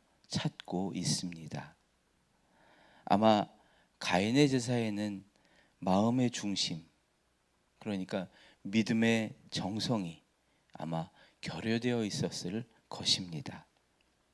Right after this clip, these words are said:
어쨌든 중요한 것은 결과입니다. 가인은 자신의 예배가 거절당하자 몹시 분하여하면서 안색이 변합니다. 성경에서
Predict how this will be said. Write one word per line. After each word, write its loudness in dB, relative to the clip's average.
어쨌든 4
중요한 6
것은 0
결과입니다. -2
가인은 8
자신의 4
예배가 2
거절당하자 0
몹시 6
분하여하면서 -2
안색이 0
변합니다. -2
성경에서 8